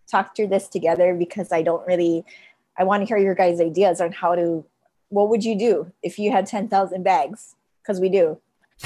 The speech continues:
It's going in your section or your section or where, where, what do you guys wanna do with this? Um, but that,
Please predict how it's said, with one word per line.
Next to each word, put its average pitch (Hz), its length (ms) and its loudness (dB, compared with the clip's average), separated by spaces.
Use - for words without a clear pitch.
It's 196 160 0
going 214 280 4
in 196 120 0
your 220 240 4
section 302 560 2
or 220 120 6
your 220 240 4
section 277 640 2
or 208 200 6
where, 233 180 4
where, 226 320 4
what 233 100 4
do 262 60 2
you 277 60 2
guys 262 180 2
wanna 262 300 4
do 277 160 0
with 226 160 2
this? 196 240 0
Um, 196 520 2
but 262 180 0
that, 254 180 2